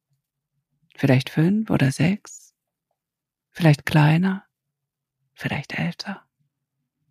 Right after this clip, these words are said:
Ganz ruhig und neugierig schaut es zu dir hoch. Du gehst langsam auf das Kind zu, bleibst ein paar Schritte davor stehen.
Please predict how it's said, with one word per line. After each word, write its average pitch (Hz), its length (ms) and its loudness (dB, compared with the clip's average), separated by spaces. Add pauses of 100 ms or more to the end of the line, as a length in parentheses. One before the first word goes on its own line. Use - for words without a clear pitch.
(2500)
Ganz 208 540 2
ruhig 254 340 8
und 185 220 6
neugierig 214 720 4
schaut 180 360 2
es - 220 -6
zu 185 140 -6
dir 196 280 0
hoch. 160 440 -6 (1700)
Du - 80 -12
gehst - 240 -2
langsam 170 440 6
auf 160 120 -2
das - 240 -4
Kind 156 300 -4
zu, 190 480 -6 (1800)
bleibst - 340 -2
ein 151 100 0
paar 156 120 -4
Schritte - 340 -4
davor 156 540 -6
stehen. 127 480 -4